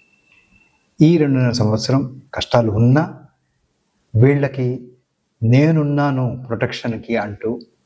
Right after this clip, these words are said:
మే నుంచి గురువు గారు వాళ్ళకి పంచమ స్థానానికి వస్తారు. పంచమ స్థానం నుంచి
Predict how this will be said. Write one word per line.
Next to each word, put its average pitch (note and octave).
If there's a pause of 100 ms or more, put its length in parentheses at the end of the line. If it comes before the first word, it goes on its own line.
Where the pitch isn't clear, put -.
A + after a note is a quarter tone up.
(260)
మే C3+
నుంచి G#2+ (360)
గురువు A#2+
గారు G2 (1080)
వాళ్ళకి A#2 (360)
పంచమ C#3
స్థానానికి F2+
వస్తారు. - (200)
పంచమ A#2
స్థానం A#2+
నుంచి A2+